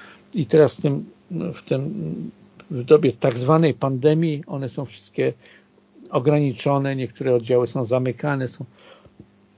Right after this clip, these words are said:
przesuwane na, e, konwersacje telefoniczne, tylko,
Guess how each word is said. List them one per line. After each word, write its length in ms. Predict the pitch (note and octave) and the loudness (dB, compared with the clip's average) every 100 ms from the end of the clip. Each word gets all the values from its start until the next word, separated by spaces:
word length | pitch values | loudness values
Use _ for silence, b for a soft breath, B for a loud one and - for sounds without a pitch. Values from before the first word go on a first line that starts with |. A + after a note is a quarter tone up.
| - - | -20 -18
przesuwane 840 | - D3 - C3+ A#2+ C3+ C3+ C3 D3+ - - D#3+ D#3 C#3 | -2 -2 2 0 2 2 2 -2 -4 -12 -14 -10 -8 -6
na, 380 | C3 C3 B2+ B2 | -4 0 0 -2
e, 60 | A#2 - C3+ C#3+ G#3 - _ | -6 -10 -10 -10 -14 -20 _
konwersacje 760 | - B2 A#2+ A#2 A2+ C3+ - B2 | -6 -2 -2 -2 0 0 -2 -4
telefoniczne, 760 | C3 B2 B2+ C3+ G3+ - B2 | 0 0 0 -6 -6 -8 -10
tylko, 360 | G#2+ - B2+ | -12 -6 -4